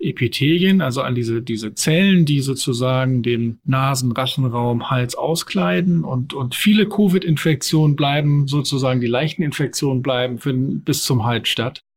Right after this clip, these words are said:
Schwieriger wird es, wenn das dann tiefer geht, also auch noch die Lunge betrifft.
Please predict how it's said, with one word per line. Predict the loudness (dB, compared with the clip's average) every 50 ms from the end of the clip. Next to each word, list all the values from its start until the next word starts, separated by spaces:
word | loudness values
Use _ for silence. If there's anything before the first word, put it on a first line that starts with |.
| _ _ _ _ _ _
Schwieriger | -8 -2 0 2 2 4 4 2 2 2 0 0
wird | 0 -2 0
es, | 0 -2 -2 -2 -2 -2
wenn | 0 0 0
das | 0 -2 -2 -2
dann | -2 -2 -2 -4 -4
tiefer | -2 0 2 2 2 2 0 0
geht, | 0 2 2 2 0 0 -4 -8 -8
also | -6 -4 -2 -4
auch | -2 -2 -2
noch | -2 -2 -2 -4
die | -4 -2
Lunge | -2 0 0 0 0 0 0
betrifft. | -2 -4 -4 -6 -6 -6 -6 -6 -8 -12 -14 -14 -12